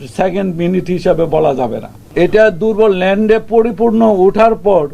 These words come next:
ল্যান্ডে আসার পর যখন আর সে এনার্জি গেইন করতে পারবে না, তখন পর্যায়ক্রমে এটা দুর্বল হয়ে স্থল নিম্নচাপে পরিণত হবে। ল্যান্ডে, এ,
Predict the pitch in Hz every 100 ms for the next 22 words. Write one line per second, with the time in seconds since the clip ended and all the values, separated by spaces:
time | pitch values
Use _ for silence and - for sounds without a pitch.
0 | - - - - 147 175 196 220 190 175
1 | 214 202 208 196 160 185 214 196 196 175
2 | 190 180 170 185 185 170 180 151 180 180
3 | 185 - 190 170 170 175 220 269 - -
4 | - 175 175 202 175 175 175 165 170 165
5 | 160 160 156 156 147 175 175 170 180 214
6 | 240 - 110 127 - 170 196 202 185 196
7 | 180 175 151 170 160 175 170 160 151 143
8 | 131 113 110 104 107 - - - 139 160
9 | 151